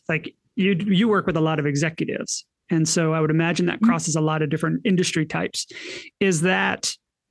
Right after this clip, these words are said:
Speaker 2: Yeah.
Speaker 1: does the coaching vary? I mean, if you were coaching surgeons,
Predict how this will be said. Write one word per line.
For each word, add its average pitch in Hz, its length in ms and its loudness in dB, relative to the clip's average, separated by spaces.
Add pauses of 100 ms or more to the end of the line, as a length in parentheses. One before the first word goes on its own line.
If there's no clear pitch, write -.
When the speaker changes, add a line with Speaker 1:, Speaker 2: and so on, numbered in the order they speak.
(460)
Speaker 2:
Yeah. 151 120 0 (600)
Speaker 1:
does 180 240 2
the 220 180 0
coaching 196 480 2
vary? 170 680 2
I 180 60 0
mean, 185 180 4
if 165 100 0
you 190 140 4
were 170 80 0
coaching 185 600 0
surgeons, 156 840 -2